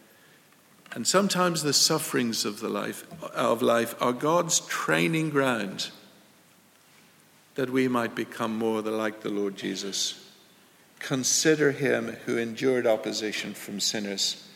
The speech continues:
so that you will not grow weary or lose heart. Training produces good fu-, good fruit. So consider Jesus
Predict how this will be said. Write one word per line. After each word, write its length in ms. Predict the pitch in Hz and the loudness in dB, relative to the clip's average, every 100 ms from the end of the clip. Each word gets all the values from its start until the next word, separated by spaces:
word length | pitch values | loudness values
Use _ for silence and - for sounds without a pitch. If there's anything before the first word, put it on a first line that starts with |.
| - - - - _ - _ | -20 -20 -20 -20 _ -20 _
so 220 | - - 123 | 0 4 4
that 260 | 120 - | 2 -2
you 60 | 117 | -2
will 260 | 107 110 107 | 4 4 4
not 260 | 104 95 | 2 0
grow 220 | - 95 | 0 0
weary 480 | 95 98 95 92 95 - - - - - - - - - - | 2 2 2 2 -2 -8 -18 -20 -20 -20 -20 -20 -20 -20 -6
or 160 | 104 | -2
lose 380 | 95 95 92 - | 0 0 0 0
heart. 480 | - 104 95 92 - - - - - - - _ _ _ - - - | -2 -4 -4 -4 -8 -10 -20 -20 -20 -20 -20 _ _ _ -20 -20 -10
Training 520 | - 147 147 151 139 | 2 4 4 4 0
produces 880 | 139 147 110 110 101 107 104 98 - - - - - - - | -2 -6 0 2 2 2 2 0 0 -4 -18 -20 -20 -20 -2
good 220 | 110 104 | 0 0
fu-, 320 | - 113 101 - - - | -4 0 0 -2 -12 -2
good 220 | 110 101 | -2 -2
fruit. 460 | - 98 98 - - | -4 -4 -2 -6 -2
So 280 | - 139 139 | 2 4 2
consider 720 | - 139 - - 165 175 170 | 0 2 4 6 4 2 0
Jesus 840 | 143 - 101 113 110 - - - | -2 -2 0 -2 -2 -2 -2 -8